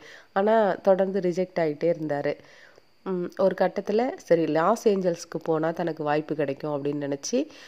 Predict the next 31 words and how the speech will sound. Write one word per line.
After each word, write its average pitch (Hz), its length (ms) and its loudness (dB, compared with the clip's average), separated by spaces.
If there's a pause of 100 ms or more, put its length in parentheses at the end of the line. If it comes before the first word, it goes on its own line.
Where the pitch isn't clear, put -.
(220)
ஆ, 170 340 -2
தன்னோட 160 720 0
டாக் 180 460 0
பட்கஸ் 151 420 0
கூட 147 200 -2
சேர்ந்து 156 580 -2 (300)
லாஸ் 190 360 0
ஏஞ்சல்ஸ்க்கு 160 540 -4
போனாரு. 147 500 -4
ஏன்னா 196 500 2 (160)
அங்க 190 300 2
தான் 214 180 2
வந்து 196 460 0
நிறைய 190 320 0
ஹாலிவுட் 180 520 0 (100)
ஸ்டுடியோஸ் 175 460 -2
இருக்குது, 151 480 0 (320)
அதனால 175 320 0
அங்க 175 200 0
தனக்கு 165 340 -2
ஒரு 151 120 2
ஆக்டிங் 156 340 -4
வாய்ப்பு 147 280 -2
கிடைக்கலாம் 143 540 -2
அப்படின்னு 143 500 -4
நினைச்சு - 140 -6
அங்க 180 300 0
போனாரு. 151 460 -2 (500)
ம், 202 320 -4 (240)
போயிட்டு 226 460 4
அங்க 190 260 2